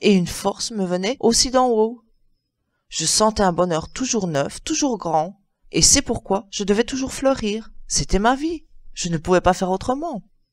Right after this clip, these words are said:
Vous avez mené une vie bien facile, » dit l'escargot. « En effet, tout m'a été donné, »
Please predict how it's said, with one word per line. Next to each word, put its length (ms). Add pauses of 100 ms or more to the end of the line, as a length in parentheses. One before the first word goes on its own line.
(420)
Vous 160
avez 220
mené 240
une 100
vie 140
bien 200
facile, » 640 (220)
dit 260
l'escargot. « 720 (800)
En 180
effet, 580 (160)
tout 140
m'a 160
été 220
donné, » 400